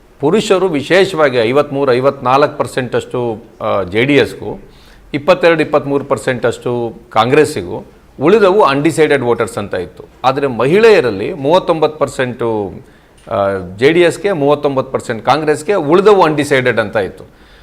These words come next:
So ಮಹಿಳೆಯರ ವೋಟ್ ಏನಿದೆ ಅದು ಗ್ಯಾರಂಟಿಗಳ ಕಾರಣಕ್ಕಾಗಿ ಬೆಲೆ ಏರಿಕೆ ಮತ್ತು ಅದು ಅನ್ಡಿಸೈಡೆಡ್, ಆ, ಕ್ಷೇತ್ರಗಳು ಕೆಲವಿತ್ತು. ಮಂಡ್ಯ was not undecided, ಮಂಡ್ಯ was clearly, ಆ, with ಜೆ ಡಿ ಎಸ್. ಅದು ಎಂಟು, ಒಂಬತ್ತು, ಹತ್ತು, ಆ, ಪರ್ಸೆಂಟ್ ಅಷ್ಟು ಗ್ಯಾಪು ಈ ಸಂದರ್ಭದಲ್ಲಿತ್ತು. ಇನ್ಫ್ಯಾಕ್ಟ್ ಈಗ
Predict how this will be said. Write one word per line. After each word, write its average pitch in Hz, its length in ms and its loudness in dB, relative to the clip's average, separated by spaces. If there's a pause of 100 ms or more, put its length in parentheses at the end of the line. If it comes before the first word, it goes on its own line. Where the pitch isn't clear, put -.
(140)
So 196 200 0
ಮಹಿಳೆಯರ 202 500 4
ವೋಟ್ 156 320 4
ಏನಿದೆ 120 340 0
ಅದು 165 280 2
ಗ್ಯಾರಂಟಿಗಳ 160 640 2
ಕಾರಣಕ್ಕಾಗಿ 120 680 -2
ಬೆಲೆ 117 280 0
ಏರಿಕೆ 135 260 -4
ಮತ್ತು 175 260 0
ಅದು 185 140 4
ಅನ್ಡಿಸೈಡೆಡ್, 170 640 0
ಆ, 135 460 0
ಕ್ಷೇತ್ರಗಳು 139 460 0
ಕೆಲವಿತ್ತು. 120 480 -4
ಮಂಡ್ಯ 185 280 0 (140)
was 135 140 -4
not 139 240 0
undecided, 101 500 -6
ಮಂಡ್ಯ 113 200 -6
was 147 140 -4
clearly, 139 540 0 (540)
ಆ, 104 400 -2 (140)
with 156 280 -2
ಜೆ 123 200 2
ಡಿ 113 120 0
ಎಸ್. 92 240 -4 (440)
ಅದು 120 500 0 (140)
ಎಂಟು, 127 500 -2
ಒಂಬತ್ತು, 123 540 0
ಹತ್ತು, 120 640 -4
ಆ, 113 140 -4
ಪರ್ಸೆಂಟ್ 120 440 -2
ಅಷ್ಟು 113 200 -4
ಗ್ಯಾಪು 110 640 -2
ಈ 123 240 -6
ಸಂದರ್ಭದಲ್ಲಿತ್ತು. 113 720 -4
ಇನ್ಫ್ಯಾಕ್ಟ್ 135 360 -2
ಈಗ 120 160 -2